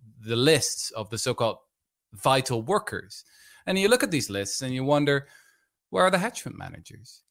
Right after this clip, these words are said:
You know, where are the, the lawyers, the corporate lawyers and the marketeers? Well, they were not on there.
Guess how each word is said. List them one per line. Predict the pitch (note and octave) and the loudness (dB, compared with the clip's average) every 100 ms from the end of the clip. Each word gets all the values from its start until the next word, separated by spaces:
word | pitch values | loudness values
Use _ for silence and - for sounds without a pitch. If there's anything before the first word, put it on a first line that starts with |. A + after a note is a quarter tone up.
| - | -18
You | |
know, | - | -16
where | E3+ F3+ D#3+ | -6 0 2
are | D3+ | 2
the, | C#3 D3 C#3 A#2+ - | 2 2 0 -4 -14
the | A2+ C3 | -6 -2
lawyers, | C3+ D3 D3+ G2 | 0 2 0 -2
the | A2+ | -6
corporate | B2+ B2 C3 | -6 -4 -4
lawyers | B2+ C#3 B2+ G2+ | 0 0 0 -2
and | G2+ | -4
the | G#2 | -4
marketeers? | A2 G#2+ - A#3+ A#2 | -6 -6 -10 -8 -8
Well, | G2 | -8
they | G2 A2 | -8 -6
were | A#2+ | -4
not | C#3+ A3+ | -6 -6
on | D4 | -8
there. | D4 - - | -8 -10 -12